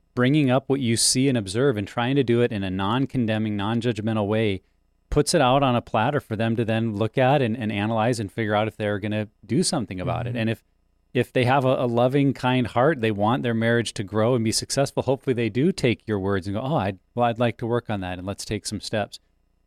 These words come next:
Speaker 1: Uh, the, on the flip side of that, I, I do also just wanna bring up, I think we all have to be careful that we're not expecting our spouse to meet all of our emotional, relational connection needs,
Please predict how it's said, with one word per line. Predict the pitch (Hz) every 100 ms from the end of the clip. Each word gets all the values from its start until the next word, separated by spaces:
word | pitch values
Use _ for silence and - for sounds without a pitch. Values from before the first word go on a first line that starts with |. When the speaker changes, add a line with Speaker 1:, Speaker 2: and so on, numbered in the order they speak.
| _
Speaker 1:
Uh, | 165 147
the, | 143 143
on | 147
the | 147
flip | 208 202
side | 220 160
of |
that, | 123 123
I, | 143
I | 131
do | 151
also | 180 - 131
just | 113 -
wanna | 117
bring | 107 113
up, | 113 107
I | 120
think | - 208
we | 175
all | 117 120
have | -
to |
be | 135
careful | - 123 117 120
that | 117
we're | 110 123 143
not | 139 120
expecting | - - 120 - 123
our | 107
spouse | - - 104 107 -
to | 107
meet | 98 101 117 -
all | 110 107 113
of | 107
our | 104 107 -
emotional, | 95 98 107 - 113 104
relational | 98 95 101 104 117 101
connection | - 101 98 - 101
needs, | 92 95 156 151